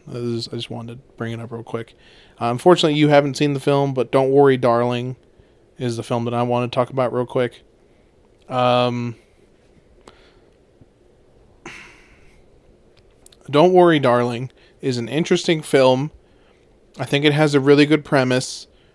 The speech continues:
I maybe didn't like what they did toward the end, but I, I think it was a good idea.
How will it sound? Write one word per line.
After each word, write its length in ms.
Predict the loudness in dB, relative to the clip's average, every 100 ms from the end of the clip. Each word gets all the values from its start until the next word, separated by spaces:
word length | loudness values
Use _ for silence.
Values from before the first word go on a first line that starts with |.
| _ _ _ _
I 380 | -10 -2 -2 -2
maybe 460 | -4 -4 -2 -2
didn't 220 | -2 -2 -2
like 220 | -2 -4 -12
what 460 | -14 -12 -4 -2 0
they 100 | 2
did 260 | 2 0
toward 280 | -2 2 2
the 140 | 2
end, 380 | 0 2 0 0
but 240 | 0 0 0
I, 320 | -4 -2 -2
I 40 |
think 240 | -4 -8 -8
it 40 |
was 140 | -8 -6
a 60 |
good 160 | -4 -2
idea. 640 | -2 -4 -2 0 0 -2